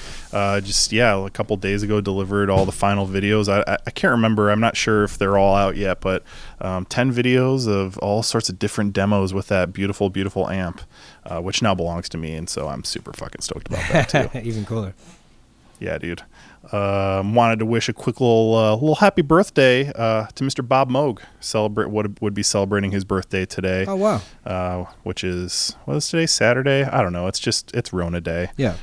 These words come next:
Speaker 1: Um,
Speaker 2: It's a weekend.
Speaker 1: so happy birthday to, to Bob and his legacy. And then finally, I just wanted to, I just kinda wanna bellyache for a minute if you guys are okay with that.
Speaker 2: Mm-hmm.
Speaker 1: Um,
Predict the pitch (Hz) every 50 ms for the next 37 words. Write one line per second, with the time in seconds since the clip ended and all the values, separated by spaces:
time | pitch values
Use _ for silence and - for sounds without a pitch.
0 | - - - - 90 85 85 85 82 82 82 82 - 123 101 95 - - 95 101
1 | 101 - - - 101 95 92 104 101 101 110 92 92 98 98 - - - 104 98
2 | 98 95 92 - - - - 92 90 90 90 95 - - - - - - - 95
3 | - 98 92 92 95 98 98 - 101 98 92 101 95 95 98 101 - - - 107
4 | 104 104 98 104 107 110 107 104 104 104 101 - - 135 160 190 190 170 151 101
5 | 131 151 160 - 208 208 208 202 185 185 175 143 - 131 147 - - 196 190 190
6 | 175 165 131 107 98 98 98 104 107 117 123 120 - - 127 127 127 127 127 127
7 | 127 127 - 127 120 120 120 123 127 127 123 120 - 123 120 123 - - 127 131
8 | 131 131 120 127 120 139 170 208 - - - - - - - - 101 95 95 95
9 | 92 92 90 90 90 92